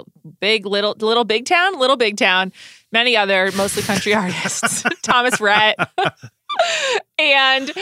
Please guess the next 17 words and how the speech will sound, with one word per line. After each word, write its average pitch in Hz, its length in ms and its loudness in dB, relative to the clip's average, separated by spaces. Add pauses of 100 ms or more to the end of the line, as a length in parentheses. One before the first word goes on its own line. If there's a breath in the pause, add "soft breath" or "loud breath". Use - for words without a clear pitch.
(280 loud breath)
as 269 220 2
a 320 80 -4
result 262 440 2
of 226 180 -4
this 220 220 -4
news 196 360 -2
dropping 202 440 0
on 202 140 0
a 196 80 -2
Sunday 240 320 -2
morning, 180 480 -4 (240 soft breath)
Taylor 233 320 2
Swift 202 420 -2
w-, 190 140 -12 (100)
took 220 200 -4
to - 80 -10
Tumblr 180 500 0